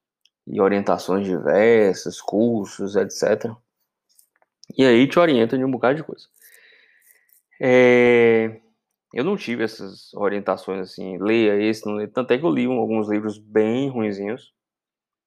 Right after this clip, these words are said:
e li livros bem interessantes, livros que ajudaram muito na prática, livros que não ajudaram tanto, mas eram interessantes por si só. E aí a maioria desses livros, assim, é, tinha uma coleção da Bovespa,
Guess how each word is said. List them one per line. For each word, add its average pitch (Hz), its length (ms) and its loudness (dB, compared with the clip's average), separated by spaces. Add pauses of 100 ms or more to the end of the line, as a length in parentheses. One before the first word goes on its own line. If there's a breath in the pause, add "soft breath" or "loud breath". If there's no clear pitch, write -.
(380)
e 107 480 0
li 110 320 0
livros 117 460 -2
bem 110 300 2
interessantes, 101 840 -2 (1120)
livros 110 640 0
que - 220 -2
ajudaram 110 480 2
muito 117 300 -2
na 110 100 0
prática, 110 460 -2
livros 107 480 -2
que 107 80 -10
não 110 100 -6
ajudaram 107 500 -4
tanto, - 460 -8 (100)
mas 101 200 -6
eram 98 160 0
interessantes 104 520 -6
por 107 200 -14
si - 160 -12
só. - 320 -8 (760 soft breath)
E 160 60 0
aí 180 80 6
a 208 80 4
maioria 196 400 2
desses 113 320 -6
livros, 113 460 -6
assim, - 360 -10
é, 110 160 -2
tinha 120 240 -8
uma 113 80 -4
coleção 117 640 -2
da 104 120 -2
Bovespa, 101 800 -4